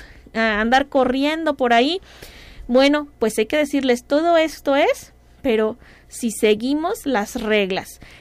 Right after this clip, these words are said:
que es no te quites tu cubrebocas, hay que mantener abiertos los salones, abiertos las ventilaciones de todo el salón y procurar no estar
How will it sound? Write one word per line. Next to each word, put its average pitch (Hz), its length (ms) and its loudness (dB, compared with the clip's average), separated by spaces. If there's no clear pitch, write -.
que 233 200 4
es 277 120 2
no 247 160 0
te 254 140 -4
quites 247 320 -4
tu 240 140 -8
cubrebocas, 277 880 0
hay 240 220 2
que 247 140 0
mantener 226 500 0
abiertos 226 600 -2
los 208 220 -4
salones, 285 800 0
abiertos 233 520 0
las 214 360 -2
ventilaciones 214 960 0
de 240 100 0
todo 240 160 0
el 226 100 0
salón 254 460 0
y 285 320 2
procurar 240 540 2
no 254 100 -2
estar 233 420 -4